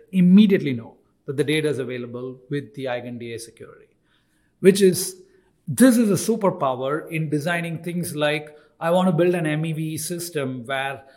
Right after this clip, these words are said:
one of the things that the M E V relay does today is it guarantees that the block builder's data is available. It is a single point of centralization, and we talk about a lot in the Ethereum ecosystem,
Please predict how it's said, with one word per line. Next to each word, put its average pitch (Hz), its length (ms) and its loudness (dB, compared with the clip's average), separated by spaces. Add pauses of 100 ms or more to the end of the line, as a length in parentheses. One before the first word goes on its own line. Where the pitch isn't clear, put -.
(120)
one 165 180 4
of 220 80 6
the 196 80 4
things 170 340 -4
that 143 180 -4
the 147 160 -8
M 151 160 -2
E 170 60 -4
V 160 160 0
relay 143 320 0
does 131 260 -4
today 127 400 -10 (320)
is 151 180 0
it 120 160 -2
guarantees 165 720 2
that 160 200 -4
the 151 60 -4
block 147 400 0
builder's 151 380 -2
data 143 260 -6
is 135 320 -6
available. 117 500 -12 (1400)
It 151 140 0
is 147 80 6
a 143 60 -2
single 180 320 -2
point 151 340 -2
of - 140 -6
centralization, 151 880 -4
and 131 180 -4
we 123 80 -8
talk 135 220 -6
about 123 240 -10
a 123 60 -8
lot 120 440 -10
in 123 180 -14
the 117 160 -16
Ethereum 117 400 -16
ecosystem, 131 680 -12